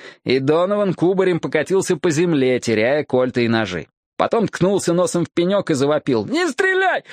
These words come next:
Сдаюсь!" Я освободил от петли верхушку сосны, неторопливо смотал кольцами лассо и повесил его на луку седла. А, покончив с делами, направился к Доновану.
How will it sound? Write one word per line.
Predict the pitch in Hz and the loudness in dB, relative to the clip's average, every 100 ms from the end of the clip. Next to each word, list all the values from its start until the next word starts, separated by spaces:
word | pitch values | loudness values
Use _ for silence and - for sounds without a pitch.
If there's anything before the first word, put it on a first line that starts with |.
| - | -12
Сдаюсь!" | 262 247 370 392 381 220 143 - _ _ _ _ _ _ _ _ - - | -8 -4 -2 0 0 -2 -6 -16 _ _ _ _ _ _ _ _ -20 -12
Я | 73 - 131 | -6 -2 -2
освободил | - 143 131 127 123 127 123 | -2 0 0 0 0 0 0
от | 113 - | -2 -4
петли | 117 117 120 | -4 0 0
верхушку | 107 101 - 110 - | 0 -2 -2 -2 -4
сосны, | - - 64 - 135 165 107 _ _ - | -6 -6 -4 -2 0 0 -4 _ _ -2
неторопливо | 143 170 143 143 131 131 123 | 0 0 0 0 0 0 0
смотал | 110 107 104 107 104 | 0 -2 0 0 0
кольцами | - 104 90 90 87 | 0 -2 -2 -4 0
лассо | 78 69 - - 127 147 - - - - - | 0 -2 -6 -4 -2 -2 -6 -20 -20 -20 -6
и | - 190 | -2 -2
повесил | - 131 104 123 - 123 | 0 0 0 0 0 0
его | 117 113 110 | 2 0 0
на | 104 | -2
луку | 101 92 98 | -4 -2 -2
седла. | 98 - 92 87 71 - _ _ _ _ _ - | -2 0 0 0 -2 -4 _ _ _ _ _ -2
А, | 117 117 | 0 0
покончив | - 113 135 127 131 | -2 0 0 0 -2
с | 101 | 0
делами, | 113 123 170 139 73 - - - - | 0 0 0 -4 -8 -12 -20 -20 -12
направился | - 151 165 196 165 135 131 | -4 -2 0 2 2 0 -2
к | 120 | 0
Доновану. | 117 90 69 58 | 0 -2 -6 -10